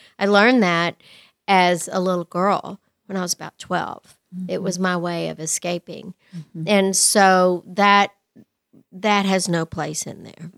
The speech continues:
Speaker 2: Yeah.
Speaker 1: So taking a break will really help you kind of, I think that's a great suggestion that you say, "Is this current day reactivity
Speaker 2: Mm-hmm.
Speaker 1: or is it historical reactivity?"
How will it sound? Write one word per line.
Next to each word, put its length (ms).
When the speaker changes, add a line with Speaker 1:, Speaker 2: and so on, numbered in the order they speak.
Speaker 2:
Yeah. 300
Speaker 1:
So 260
taking 420
a 60
break 340
will 140
really 280
help 260
you 160
kind 440
of, 100
I 120
think 200
that's 200
a 20
great 420
suggestion 600
that 100
you 240
say, 260
"Is 120
this 240
current 420
day 220
reactivity 880
Speaker 2:
Mm-hmm. 240
Speaker 1:
or 80
is 160
it 120
historical 840
reactivity?" 720